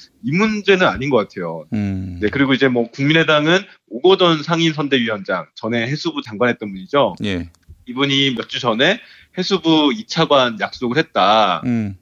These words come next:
Speaker 1: 이런 걸 고리로 또 공격을 하고 있는데
Speaker 2: 음.
Speaker 1: 이게 이거는 선거 과정에서, 어, 우리가 해수부를 발전시킬 것이다 이렇게 얘기한 부분인데
Speaker 2: 음.
Speaker 1: 이게 세월호랑 연결되는 것도 좀 이해가 안 되고요.
Speaker 2: 아니, 그 해수부의 발전은 곧 결국에는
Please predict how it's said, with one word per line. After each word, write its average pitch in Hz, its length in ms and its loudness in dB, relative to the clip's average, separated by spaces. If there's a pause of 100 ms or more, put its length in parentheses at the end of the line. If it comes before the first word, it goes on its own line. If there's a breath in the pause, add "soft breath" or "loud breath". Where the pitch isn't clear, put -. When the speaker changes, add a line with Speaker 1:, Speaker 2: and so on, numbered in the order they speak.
Speaker 1:
이런 170 320 2
걸 151 240 4
고리로 135 500 0
또 131 120 0
공격을 120 360 -2
하고 160 160 -2
있는데 113 480 0 (140)
Speaker 2:
음. 107 160 -6
Speaker 1:
이게 165 120 4
이거는 196 300 4
선거 226 260 -2
과정에서, 160 880 2 (240 soft breath)
어, 101 280 2 (100)
우리가 131 200 2
해수부를 156 520 0
발전시킬 151 520 0
것이다 131 260 -4
이렇게 170 400 0
얘기한 127 540 0
부분인데 110 840 -2
Speaker 2:
음. 113 220 -4
Speaker 1:
이게 123 100 -4
세월호랑 214 460 2
연결되는 135 420 2
것도 113 180 -10
좀 120 300 -4
이해가 127 280 2
안 110 140 -2
되고요. 104 680 0 (120)
Speaker 2:
아니, 208 140 2
그 214 180 2
해수부의 185 1040 0
발전은 151 640 -2
곧 160 200 -6 (540 loud breath)
결국에는 156 560 -2